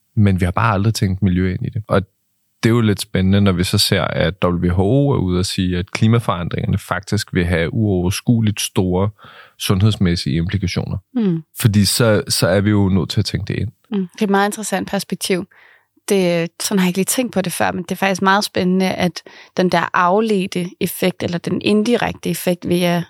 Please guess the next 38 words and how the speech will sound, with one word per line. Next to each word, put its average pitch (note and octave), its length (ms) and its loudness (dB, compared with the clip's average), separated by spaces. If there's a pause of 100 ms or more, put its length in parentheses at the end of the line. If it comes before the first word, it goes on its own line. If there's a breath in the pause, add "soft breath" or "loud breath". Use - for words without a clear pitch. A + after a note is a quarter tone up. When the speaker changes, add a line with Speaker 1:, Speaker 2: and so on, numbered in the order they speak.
(480)
Speaker 2:
man F3+ 180 2
udleder G#3+ 340 4
C F3+ 160 -6
O F3+ 40 0
to, - 280 -4
jamen, E3+ 340 0
skaber F#3+ 360 -2
nogle F3 140 2
klimaforandringer, F#3 720 -2
der - 160 -2
så F3 200 0 (400 loud breath)
skaber, E3+ 560 0
at F3 240 -4 (320)
nogle E3+ 220 2
andre A#3 240 -2
mennesker F3 400 -2
f-, - 380 -12
får F#3 100 2
det G3 100 -2
uhensigtsmæssigt F#3+ 760 0
i F3+ 40 0
forhold F#3 200 0
til - 160 -4
deres F3+ 220 0
sundhed, E3+ 460 0
eller F3+ 180 2
decideret F3+ 560 0
faktisk F3 300 -4
kommer F3 220 0
til - 140 -4
at - 80 -6
dø. D#3+ 120 2 (480 loud breath)
Det G3+ 180 4
er F3 180 0
meget, F#3+ 540 0 (360)
meget F#3+ 220 2
spændende, F3+ 420 -2 (340)
at, F#2 120 -8